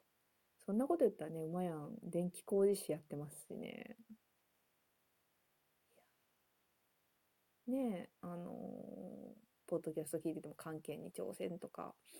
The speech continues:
みんな結構いろいろやってるよね。<laughs> 特技一個増えたぐらいで大喜びっていう。いや、ほんと、うん。向上心というものを二十代に置いてきたので、私。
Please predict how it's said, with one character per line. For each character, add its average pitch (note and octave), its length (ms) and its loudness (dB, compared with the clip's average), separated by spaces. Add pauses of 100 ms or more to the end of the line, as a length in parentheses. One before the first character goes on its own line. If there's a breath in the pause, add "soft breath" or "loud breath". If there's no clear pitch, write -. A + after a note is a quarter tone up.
(400 loud breath)
み F#3 80 -2
ん F#3 40 0
な F3 80 -4
結 F#3 220 -6
構 E3+ 120 -2
い D#3+ 40 -2
ろ F#3+ 160 0
い E3+ 40 -2
ろ E3 80 0
や E3+ 80 -4
っ F3+ 40 -14
て - 180 -6
る G3 80 0
よ E3+ 120 -4
ね。 D#3+ 300 -8 (500)
<laughs> - 680 0 (1080 loud breath)
特 F#3+ 260 4
技 E3+ 160 2
一 F#3+ 100 -4
個 - 100 2
増 D#3+ 180 0
え D#3 60 4
た D#3+ 160 -4
ぐ F3+ 120 4
ら E3+ 120 2
い D3+ 60 0
で D3+ 80 0
大 E3+ 160 6
喜 E3 340 2
び G3+ 120 -8
っ - 20 -12 (140)
て - 80 -4
い - 140 -6
う。 - 220 -10 (1800 loud breath)
い G3+ 40 -4
や、 E3 120 -4
ほ F#3 160 -4
ん F3+ 80 -2
と、 - 260 -2 (140)
う - 40 -8
ん。 E3+ 520 -6 (320)
向 B3 340 10
上 A#3 240 8
心 E3 280 0
と D3+ 80 2
い D3 100 4
う D#3 60 2
も D#3 140 -4
の D3 100 -4
を D3 40 -4
二 D#3+ 200 0
十 F#3+ 180 6
代 D3 220 -2
に C#3+ 160 -6
置 F#3+ 160 4
い G3 40 2
て F#3+ 100 -4
き - 80 -12
た D#3+ 120 -14
の C#3+ 160 -10
で、 C#3+ 80 -8
私。 - 440 -10